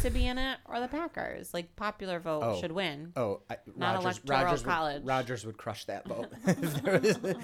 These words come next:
Speaker 2: if there was a vote on Green Bay or Detroit going to the playoffs. Um,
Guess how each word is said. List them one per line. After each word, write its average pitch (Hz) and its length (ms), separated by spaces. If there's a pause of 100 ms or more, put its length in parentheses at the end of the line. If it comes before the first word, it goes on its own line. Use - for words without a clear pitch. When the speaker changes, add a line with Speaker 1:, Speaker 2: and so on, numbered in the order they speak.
(180)
Speaker 2:
if 135 140
there 143 140
was 139 120
a 131 60
vote 120 380
on 127 180
Green 135 240
Bay 131 160
or 127 60
Detroit 123 420
going 127 200
to 120 40
the 117 80
playoffs. 120 380 (420)
Um, 135 320